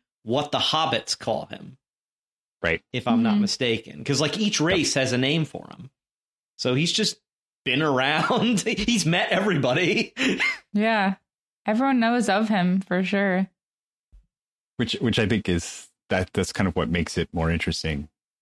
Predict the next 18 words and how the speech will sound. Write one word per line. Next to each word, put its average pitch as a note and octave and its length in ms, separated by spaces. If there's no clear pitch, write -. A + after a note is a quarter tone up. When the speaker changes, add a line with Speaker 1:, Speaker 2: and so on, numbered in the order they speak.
Speaker 2:
I D2 140
don't - 380
know. E3+ 120
<laughs> - 40
This C#3+ 160
is C3+ 180
what, A#2+ 140
Speaker 3:
Yeah. - 120
Speaker 2:
what A2 80
makes G#2+ 180
it A2 40
more G2 140
myster-, G#2 420
more G2+ 200
mysterious, G2 560
right? F#2+ 200
It's - 160
like D2+ 120